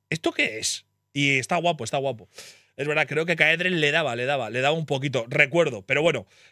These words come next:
tengo ganas de jugar, igual es el típico directo que solo duró una tarde,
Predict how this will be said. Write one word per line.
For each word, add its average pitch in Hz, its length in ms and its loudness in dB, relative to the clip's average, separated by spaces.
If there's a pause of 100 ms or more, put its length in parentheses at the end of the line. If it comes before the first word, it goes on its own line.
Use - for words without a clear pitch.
tengo 196 240 4
ganas 185 200 2
de 175 80 -2
jugar, 170 480 2
igual 143 300 4
es - 140 -2
el 160 100 -4
típico 160 340 0
directo 156 360 0
que 147 100 -4
solo 156 260 0
duró 147 200 0
una 135 180 -2
tarde, 160 380 -2